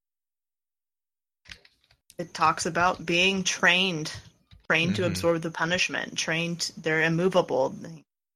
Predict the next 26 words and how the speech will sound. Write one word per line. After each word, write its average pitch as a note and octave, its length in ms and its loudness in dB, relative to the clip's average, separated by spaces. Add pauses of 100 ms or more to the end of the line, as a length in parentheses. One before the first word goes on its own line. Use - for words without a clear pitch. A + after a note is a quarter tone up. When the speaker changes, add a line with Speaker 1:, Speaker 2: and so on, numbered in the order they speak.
(880)
Speaker 1:
They E3 220 2
are F3+ 220 8
Speaker 2:
Well, - 20 4
Speaker 1:
soldiers D#3+ 500 2
personified. E3+ 960 -4 (360)
Speaker 2:
Right, F#2 420 0
and B2 240 -2
the B2 120 4
other C#3 180 4
thing G#2 300 -2
is, F2+ 380 -4
we G2 120 -4
know F#2+ 260 0
with F2+ 440 -6
the F2+ 200 -8
Titans, F2 840 -2
you G2+ 140 -4
know, E2 380 -2 (460)
especially, F#2+ 580 -2
and, G2+ 240 -2
I G2+ 100 0
mean, G2+ 360 0
I G#2 80 -4
guess G2+ 280 -2
Warlocks F2 600 -6
really E2 480 -8